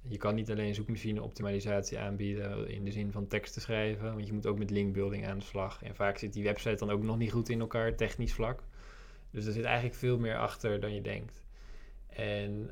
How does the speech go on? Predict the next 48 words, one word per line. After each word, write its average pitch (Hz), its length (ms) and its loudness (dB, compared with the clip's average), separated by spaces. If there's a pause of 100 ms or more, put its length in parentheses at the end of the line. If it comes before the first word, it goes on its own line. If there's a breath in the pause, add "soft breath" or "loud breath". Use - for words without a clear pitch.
ehm, 107 500 -4 (200)
ik 113 80 -4
denk 113 160 4
dat 113 100 6
wij 113 260 6
wel 117 160 8
heel 117 200 10
goed 113 460 -2 (400)
hebben 107 1040 0 (240)
gezegd 110 460 0
van, 113 120 -2
ja, 101 80 4
wat 104 160 4
doen 110 140 0
we 107 100 2
wel 107 240 4
intern 107 500 0
en 107 120 -2
wat 104 200 0
niet. 107 360 0 (560 loud breath)
Hè, 120 120 -2
dus 117 120 -2
illustraties, 110 960 0
fotografie, 107 1200 -2
eh, 107 400 -4
aftermovies, 107 640 -2
dat 104 100 -6
zijn 120 120 -4
allemaal 113 180 -2
dingen 107 260 -2
die 107 120 -2
we 104 60 -2
niet 107 240 0
doen. 120 340 2 (720 loud breath)
Maar 113 120 0
waar 117 180 8
we 107 60 4
wel 113 200 8
partners, 113 800 6
eh, 117 240 -4
in 104 140 0
hebben 101 340 2
die 113 80 2
dat 110 260 4
gedeelte 110 360 4
wel 113 200 4
kunnen 110 240 0
oppakken 101 520 0